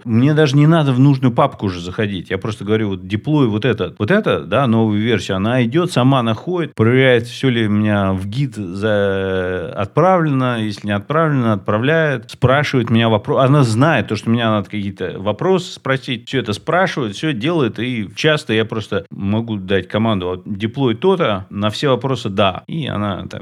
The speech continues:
фигак, идет там что-то минут двадцать делает. Большая автоматизация, вот это, конечно, это, это не совсем агент, но вот это такое вот что-то среднее, но агент — это вот добавление более такой,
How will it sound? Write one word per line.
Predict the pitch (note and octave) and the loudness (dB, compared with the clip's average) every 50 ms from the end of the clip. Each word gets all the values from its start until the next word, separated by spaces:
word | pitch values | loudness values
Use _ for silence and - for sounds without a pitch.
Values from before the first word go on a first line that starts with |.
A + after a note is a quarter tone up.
| - - | -10 -8
фигак, | A2+ G#2+ B2 C3+ B2 G#2+ - - - | -6 -2 0 0 0 0 -2 -8 -10
идет | A2+ F#2 F#2+ A#2 C3 - | -8 -4 -2 -2 -2 -2
там | - G2+ F#2+ F2 | -2 -4 -4 -4
что-то | - A2 G2+ - G#2+ | -4 -6 -6 -4 -4
минут | G2+ G2 G#2 A#2 C3 D3 B2 G2+ | -2 0 2 4 4 4 4 4
двадцать | G#2 A#2 C#3 A#2+ A2 - G2+ F2+ | 2 2 2 2 0 -2 -4 -4
делает. | F2 G2 A2 C3 C3 G#2 E2 - - | 0 0 2 2 2 0 -2 -4 -4
Большая | D3 A2+ C3 C3+ D3 - - G3 D3+ | -2 2 2 2 2 2 2 2 2
автоматизация, | - A#2 B2 B2 A#2 A2+ A2+ A#2 B2 C3 E3+ G3+ G#3 - D3 | 2 2 0 0 2 0 0 -2 0 0 2 2 0 0 -2
вот | B2 A#2+ | -2 0
это, | B2 A#2+ G#2 G#2 | 0 0 -2 -2
конечно, | - A2+ A2+ A#2+ A2+ A#2+ A#2 | -2 -2 -2 -2 -2 -2 -2
это, | G#2+ A2 A2 G#2 G2 - - | -2 -2 -2 -4 -6 -6 -2
это | - C#3+ D3+ F3 F3+ | 0 2 2 2 2
не | F3 F3 | 2 2
совсем | E3 - G3 E3 - - F3 C#3 | 4 4 2 0 2 2 2 2
агент, | C3 A#2 A#2+ C3 F#3 B3 C#4 C#4+ C#4 - - - | 2 0 0 0 0 2 2 2 2 0 -2 -2
но | C3 C#3+ D#3+ F3+ | 0 2 2 2
вот | F3+ F3+ | 0 0
это | G3 F3 F3+ | -2 -2 0
такое | - D3+ D3 - F3 C#3+ A2+ | -2 -2 0 2 2 2 2
вот | - - - | 0 -4 -8
что-то | - - - - D3 F3 A#2+ A#2 | -8 -4 0 0 0 0 0 -2
среднее, | A2 - D#3 D#3 E3 E3+ E3 C#3+ A2 G2 F2 F2+ - | -2 0 0 0 0 0 0 0 0 0 0 -2 0
но | A2+ A#2 B2+ C3 C3 B2+ B2 A#2 A#2 A2 G2+ F#2+ - - - | 0 2 2 2 2 2 0 0 -2 -2 -4 -4 -8 -8 -6
агент — | B2 A2+ A2+ C#3 G3+ A3 G3+ F#3+ | -4 -4 -2 0 0 0 0 0
это | F3+ F3+ E3+ D#3 C#3+ C3+ | 0 0 0 2 2 2
вот | B2+ B2+ A#2+ A2 G#2 | 2 0 -2 -2 0
добавление | G#2+ A2 A#2+ C3 B2+ C#3+ D#3 E3 D3+ C#3+ B2 A2 | 0 2 4 4 4 4 2 2 4 4 4 2
более | A2 G#2+ A#2 B2+ C3 A#2+ G#2 - | 2 2 2 2 2 2 0 -2
такой, | - A#2+ G#2+ A#2 - A#2+ A2 G2+ F#2+ F2+ | -2 -4 -4 -2 -2 0 0 2 0 0